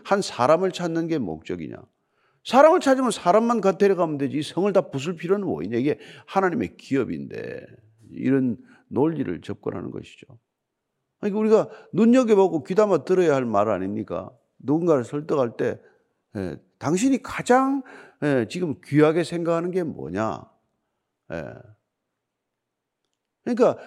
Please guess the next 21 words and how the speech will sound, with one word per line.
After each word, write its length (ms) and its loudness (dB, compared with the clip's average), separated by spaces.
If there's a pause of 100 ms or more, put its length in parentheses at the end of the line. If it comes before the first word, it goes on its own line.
(120)
우리가 300 6
무슨 640 -2
일을 280 0
하든지 340 -6
간에 320 -2
가장 320 -2 (240)
핵심적인 800 -4
가치를 480 -2
놓치면 580 -2 (360)
그다음 340 4
거는 300 2
의미가 340 0
좀 240 -6
덜하지 380 -2
않나요? 260 -8
그러니까 380 -18
핵심적인 640 -6
가치를 540 -6 (280)
놓쳐서는 560 -6
안 200 -10
된다. 420 -12